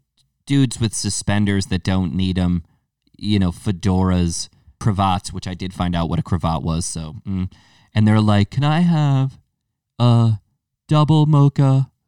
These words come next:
latte with two pumps of bourbon, uh, frothed milk? I need my milk frothed. I would like some frothed egg whites on the top of it." I found out about that as well. Frost-, frothed egg whites. I, uh, a hint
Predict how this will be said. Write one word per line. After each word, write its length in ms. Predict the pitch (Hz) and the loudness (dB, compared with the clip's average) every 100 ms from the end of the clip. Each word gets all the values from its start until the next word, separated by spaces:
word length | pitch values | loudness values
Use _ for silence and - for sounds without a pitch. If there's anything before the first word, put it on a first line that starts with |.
| _ | _
latte 680 | 123 135 131 123 123 113 113 - _ - | 0 2 4 2 0 2 0 -4 _ -2
with 220 | 113 - | -2 0
two 180 | - 170 | 0 2
pumps 380 | 185 160 156 165 | 2 0 0 -4
of 160 | 147 | -4
bourbon, 520 | 131 120 117 117 117 120 _ _ _ _ - | -2 0 0 0 0 -4 _ _ _ _ -8
uh, 240 | 104 98 95 _ - | -4 -4 -6 _ -20
frothed 760 | - - 147 147 170 - - - | -10 0 2 2 -2 -8 -18 -4
milk? 500 | 113 123 120 143 - - | 0 2 0 -4 -10 -2
I 80 | 113 | 0
need 180 | 120 | 0
my 140 | 120 113 | 0 0
milk 320 | 113 113 - | 0 -2 -4
frothed. 760 | - - - 131 135 - - - - - - | -18 -14 -6 -2 -2 -4 -10 -20 -20 -20 -6
I 80 | 127 | -2
would 100 | 135 | -2
like 180 | 147 160 | -2 -4
some 180 | - | -6
frothed 360 | 151 151 139 - - | -4 -2 -2 -4 -2
egg 180 | 135 123 | -2 0
whites 340 | 101 92 - | -4 -4 -6
on 120 | 104 101 | -4 -2
the 60 | |
top 280 | 92 95 87 | -2 -2 -2
of 80 | 95 | -4
it." 100 | 117 | -4
I 60 | 104 | -6
found 240 | 82 80 | -8 -6
out 100 | 80 | -6
about 220 | 80 82 | -6 -8
that 160 | - 82 | -8 -8
as 160 | 80 - | -8 -8
well. 160 | 104 - _ - - | -8 -10 _ -20 -8
Frost-, 380 | 160 170 170 - _ | -2 -2 -4 -10 _
frothed 460 | - 139 143 - _ | -6 -4 -4 -8 _
egg 200 | 127 131 | -4 -2
whites. 520 | 113 80 80 - - - _ _ - - | -2 -4 -6 -10 -18 -20 _ _ -12 -4
I, 160 | 131 - | -4 -2
uh, 220 | 117 113 | -2 -2
a 80 | 120 | -2
hint 340 | 104 139 160 | -2 0 -2